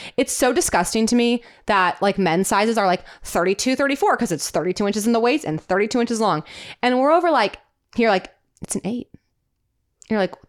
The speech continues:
"What's an eight?" "Well, it's a small to a medium." "What's a small to a," it's like,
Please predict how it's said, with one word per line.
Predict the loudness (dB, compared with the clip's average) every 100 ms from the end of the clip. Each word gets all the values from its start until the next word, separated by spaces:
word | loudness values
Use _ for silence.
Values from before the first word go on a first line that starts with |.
| -20 -20 _ -16
"What's | -4 -4 0
an |
eight?" | 0 -2 -6 -18 _ _ -18 -16 -16 -4
"Well, | -2 -2 -4 -8 -8
it's | -6 -4 -2
a | 0 0 -2 -4
small | -6 -4 0
to | 0
a | 0
medium." | 0 -4 -8 _ _ _ _
"What's | -4 -4
a | 0
small | 0
to | 0
a," | 0
it's | 0
like, | -2 -4